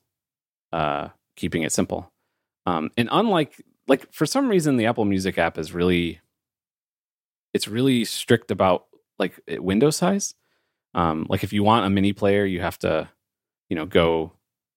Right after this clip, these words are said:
go to window and set it to a mini player. And I thought maybe with, with Dark Noise, I could take,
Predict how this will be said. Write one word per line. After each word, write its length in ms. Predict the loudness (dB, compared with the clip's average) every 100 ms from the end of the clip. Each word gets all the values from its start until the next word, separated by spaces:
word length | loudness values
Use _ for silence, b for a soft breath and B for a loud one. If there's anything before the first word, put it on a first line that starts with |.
| _ _ _ _ _
go 120 | 2
to 80 | 2
window 460 | 2 0 2 2 2
and 140 | -2
set 200 | 0 0
it 100 | 0
to 120 | 0 0
a 40 |
mini 200 | 0 -4
player. 340 | -2 2 2
And 260 | 0 -4 -10 _ _ _ _ -6
I 60 | 0
thought 220 | 0 2
maybe 260 | 2 2 2
with, 260 | 0 -6 _
with 160 | -4 0
Dark 220 | 2 2
Noise, 300 | 2 2 2
I 80 | -2
could 140 | -4
take, 380 | -2 -2 -2 -14